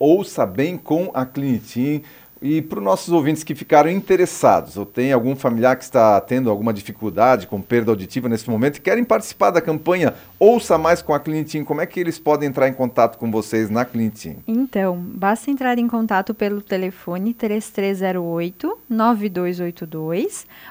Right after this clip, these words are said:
Speaker 2: ou então o WhatsApp nove oito nove onze, doze oitenta e um. Nós vamos agendar o horário, fizemos a avaliação, ou caso você já tenha o exame, é só entrar em contato com nós também.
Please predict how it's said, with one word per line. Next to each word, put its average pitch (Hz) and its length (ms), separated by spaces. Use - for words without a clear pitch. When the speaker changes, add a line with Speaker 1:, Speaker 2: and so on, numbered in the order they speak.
Speaker 2:
ou 311 160
então 254 300
o - 40
WhatsApp 202 540
nove 214 560
oito 233 280
nove 214 440
onze, 208 500
doze 233 360
oitenta 269 400
e 285 100
um. 151 140
Nós 185 180
vamos 202 240
agendar 202 420
o 175 60
horário, 262 640
fizemos 247 600
a 233 160
avaliação, 214 720
ou 226 80
caso 226 320
você 220 220
já 214 120
tenha 214 220
o 214 60
exame, 196 360
é 226 60
só 214 160
entrar 208 260
em 208 140
contato 208 420
com 202 100
nós 185 280
também. 190 460